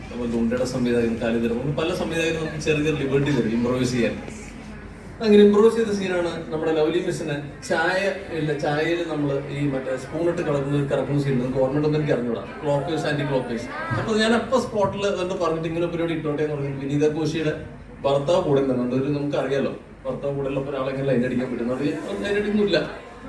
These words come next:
അത് ക്യാമറ ഓണിപ്പോ മാത്രമേ ലൈൻ അടിയുള്ളൂ. അപ്പൊ അങ്ങനെ വിനീത കോശിയെ നോക്കി പ്രണയിക്കുന്ന ഒരു പരിപാടിയാണ്. അപ്പൊ അവൻ്റെ അടുത്ത്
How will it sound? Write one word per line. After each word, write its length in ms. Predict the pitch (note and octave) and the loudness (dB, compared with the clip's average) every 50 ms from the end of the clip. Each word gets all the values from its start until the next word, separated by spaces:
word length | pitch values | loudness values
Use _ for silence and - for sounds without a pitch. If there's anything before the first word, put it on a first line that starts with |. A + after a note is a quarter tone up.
| - - - - | -16 -12 -6 -4
അത് 120 | D3+ D3+ | -2 0
ക്യാമറ 240 | E3+ E3 E3 F#3 F#3+ F3+ | 0 2 2 2 4 4
ഓണിപ്പോ 220 | F3 F#3+ F3+ F3+ F3 E3+ | 4 2 2 2 2 2
മാത്രമേ 220 | E3 - F3 F3+ F3 D#3 | 2 0 0 0 2 2
ലൈൻ 120 | D3+ D#3+ | 2 0
അടിയുള്ളൂ. 300 | E3+ D#3 D3+ B2 A#2 - - - - - - - - C#3+ | 0 0 0 0 0 -2 -2 -6 -10 -10 -12 -8 -8 -4
അപ്പൊ 140 | C#3+ D#3 | -2 0
അങ്ങനെ 560 | D#3 D3+ D3 D#3+ F3 F3+ G3 G3 - - - - - - - - - - - | 0 0 0 2 2 0 0 0 -6 -10 -14 -16 -16 -16 -16 -18 -16 -8 -4
വിനീത 220 | E3+ F#3 G3 G#3+ A3 G#3+ G#3 | 0 2 4 4 4 4 4
കോശിയെ 360 | G#3+ G#3 G3+ - G#3+ G#3 G#3+ A3 G#3+ F3 F3 | 2 2 2 2 2 2 2 2 0 -2 -4
നോക്കി 260 | E3+ E3 D3+ E3+ F#3 | -4 -4 -4 -6 -6
പ്രണയിക്കുന്ന 460 | - D#3 D3+ D3 D3+ D3+ C#3+ D3 D3+ | -4 -2 -2 0 0 0 0 0 -2
ഒരു 80 | D#3+ D#3 | -2 -2
പരിപാടിയാണ്. 420 | C#3+ C#3 C3 C3 C3 C3+ C3 B2+ | -2 -4 -4 -2 0 0 0 -2
അപ്പൊ 160 | C3 - C#3+ | -2 -4 -4
അവൻ്റെ 180 | C#3+ C#3 D3 D3 | -4 -4 -4 -4
അടുത്ത് 140 | D3 D3 D3+ | -4 -4 -6